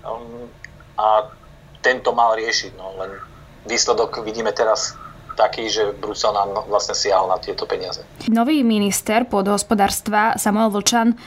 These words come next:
Speaker 2: rieši tú situáciu, e, možno on nejak lepšie, že vieme zabraniť tomu, aby sa nám to do budúcnosti nestalo?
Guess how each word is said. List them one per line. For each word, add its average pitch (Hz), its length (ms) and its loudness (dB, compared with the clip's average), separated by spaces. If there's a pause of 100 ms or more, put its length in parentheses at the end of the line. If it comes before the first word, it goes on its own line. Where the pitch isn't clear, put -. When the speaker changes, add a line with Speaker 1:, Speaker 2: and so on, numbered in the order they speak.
(200)
Speaker 2:
rieši 233 480 2
tú 294 80 4
situáciu, 247 640 2
e, - 320 -2
možno 226 320 4
on 233 160 4
nejak 226 400 2
lepšie, 226 560 2
že 226 200 2 (360)
vieme 240 320 4
zabraniť 233 480 4
tomu, 226 160 4
aby 220 240 2
sa 233 160 4
nám 233 160 4
to 254 80 2
do 202 80 2
budúcnosti 240 520 0
nestalo? 240 360 2